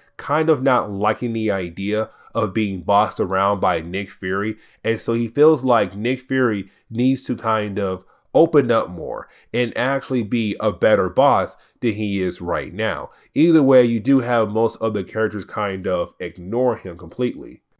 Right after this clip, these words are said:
Now, this is also the section where you have Phobos actually tell everybody their possible future to come down the road, because that's one of his powers where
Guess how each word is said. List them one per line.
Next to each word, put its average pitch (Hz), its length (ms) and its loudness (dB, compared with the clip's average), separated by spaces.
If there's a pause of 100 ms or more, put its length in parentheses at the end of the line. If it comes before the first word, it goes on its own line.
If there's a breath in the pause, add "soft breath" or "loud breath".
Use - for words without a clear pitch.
(100)
Now, 135 300 4
this 156 400 2
is 143 240 0
also 127 480 4
the 110 100 0
section 120 640 -2
where 101 240 0
you 107 320 0
have 123 300 0
Phobos 107 680 0
actually 123 460 0
tell 98 600 0 (340 soft breath)
everybody 113 840 2
their 101 280 0
possible 120 680 0
future 120 340 -4
to 98 120 -4
come 110 600 2
down 101 300 0
the 95 80 -6
road, 90 400 0 (240 loud breath)
because 127 320 4
that's 156 260 2
one 131 240 2
of 117 120 -2
his 110 160 -4
powers 110 440 0
where 101 320 -2